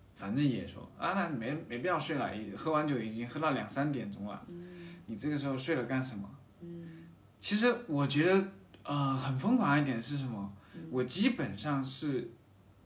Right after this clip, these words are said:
Speaker 1: 嗯，一整天没有睡。
Speaker 2: 嗯。
Speaker 1: 对。
Speaker 2: 嗯。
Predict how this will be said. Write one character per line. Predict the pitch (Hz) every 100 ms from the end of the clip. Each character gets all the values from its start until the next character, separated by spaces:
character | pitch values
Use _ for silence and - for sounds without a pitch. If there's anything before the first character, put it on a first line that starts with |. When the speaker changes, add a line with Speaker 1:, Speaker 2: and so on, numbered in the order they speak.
| - - - - - - -
Speaker 1:
嗯， | 131 127 120 120 -
一 | 240
整 | 233 127 98
天 | 95 143 170
没 | 139
有 | 113
睡。 | 95 104 - - - -
Speaker 2:
嗯。 | 185 190 190 190 196 196
Speaker 1:
对。 | 175 165 - - -
Speaker 2:
嗯。 | 185 185 170